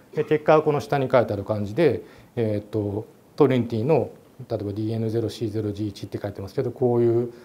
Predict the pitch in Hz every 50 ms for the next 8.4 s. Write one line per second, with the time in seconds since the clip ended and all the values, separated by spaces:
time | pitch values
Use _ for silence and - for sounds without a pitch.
0 | - - _ _ 117 107 104 104 - - 107 104 104 98 104 - - _ _ _
1 | _ - - _ _ _ _ _ _ _ _ _ _ _ _ _ _ _ - _
2 | _ - 120 113 120 117 113 - - 117 - 120 110 113 - - - 95 92 -
3 | - 101 101 - 143 139 - - - - - - 135 120 117 117 147 127 113 110
4 | - - - 190 160 123 - - - - - - - - _ 113 113 120 123 123
5 | 123 127 127 131 117 117 117 117 123 120 117 117 110 - - - - 170 143 107
6 | - - - - - - - 107 98 95 92 92 - - 101 98 98 - - -
7 | 123 113 - 127 120 120 117 110 107 104 101 104 110 117 - 113 107 - 113 110
8 | - - 117 117 98 98 101